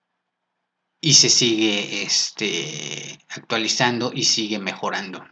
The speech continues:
y sigue creciendo y se sigue adaptando la industria del entretenimiento. Entonces, valen miles de, de millones de dólares y, pues, no van a perder. Oh, sí.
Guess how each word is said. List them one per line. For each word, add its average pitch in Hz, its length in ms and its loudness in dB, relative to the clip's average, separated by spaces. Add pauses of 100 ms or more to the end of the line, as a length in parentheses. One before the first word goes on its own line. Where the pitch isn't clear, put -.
(140)
y 143 100 -6
sigue 107 320 -6
creciendo - 520 -10 (140)
y - 80 -6
se 113 140 0
sigue 117 420 2
adaptando - 840 -2 (1000)
la 117 140 0
industria 110 400 -2
del 98 100 -8
entretenimiento. - 880 -12 (440)
Entonces, 113 840 -2 (420)
valen 123 440 2
miles 120 320 2
de, 101 380 -4 (140)
de 107 100 -4
millones 110 460 0
de 110 80 -2
dólares 120 500 0
y, 107 80 -4
pues, - 480 -4 (1300)
no 117 180 0
van 117 140 4
a 104 40 0
perder. - 300 -4 (1300)
Oh, 131 220 6
sí. - 400 0